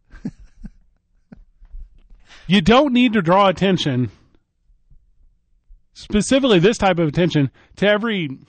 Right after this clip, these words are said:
Speaker 2: gross thought that you have. That's the whole point I'm trying to get to.
Speaker 1: I'm
Speaker 2: Just
Speaker 1: Googling, "Did David Koch do a good thing?"
Speaker 2: No. <laughs> Zero search results. Tied for eleventh place is the world's richest man.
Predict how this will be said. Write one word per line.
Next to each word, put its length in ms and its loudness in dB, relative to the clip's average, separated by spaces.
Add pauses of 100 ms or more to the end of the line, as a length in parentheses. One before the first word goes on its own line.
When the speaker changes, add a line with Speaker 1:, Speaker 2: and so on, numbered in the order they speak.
(640)
Speaker 2:
gross 540 0
thought 380 0
that 100 -6
you 140 -4
have. 300 -10
That's 220 -2
the 100 2
whole 120 2
point 180 0
I'm 60 -2
trying 180 -4
to 60 -6
get 160 -12
to. 120 -20 (1400)
Speaker 1:
I'm 100 -12
Speaker 2:
Just 120 -6
Speaker 1:
Googling, 420 -6
"Did 220 -12
David 380 -8
Koch 340 -12
do 160 -12
a 60 -10
good 320 -14
thing?" 400 -16 (100)
Speaker 2:
No. 240 -2 (720)
<laughs> 720 -20
Zero 400 0
search 280 -4
results. 480 -12 (2250)
Tied 180 0
for 80 0
eleventh 420 2
place 380 -2
is 60 -8
the 80 -6
world's 260 -2
richest 320 -8
man. 260 -10